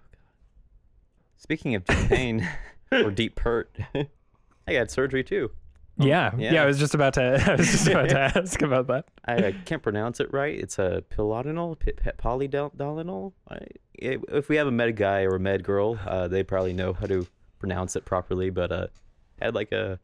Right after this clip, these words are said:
Speaker 2: Yeah,
Speaker 1: a
Speaker 2: poly-,
Speaker 1: cyst.
Speaker 2: polygonal
Speaker 1: Po-,
Speaker 2: cyst.
Speaker 1: pol-, my polygonal cyst, uh,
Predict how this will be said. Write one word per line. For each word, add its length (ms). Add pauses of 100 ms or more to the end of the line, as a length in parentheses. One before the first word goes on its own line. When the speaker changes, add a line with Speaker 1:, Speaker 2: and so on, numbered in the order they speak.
Speaker 2:
Yeah, 180
Speaker 1:
a 200
Speaker 2:
poly-, 260
Speaker 1:
cyst. 240
Speaker 2:
polygonal 640
Speaker 1:
Po-, 60
Speaker 2:
cyst. 340
Speaker 1:
pol-, 200 (100)
my 60
polygonal 560
cyst, 400
uh, 640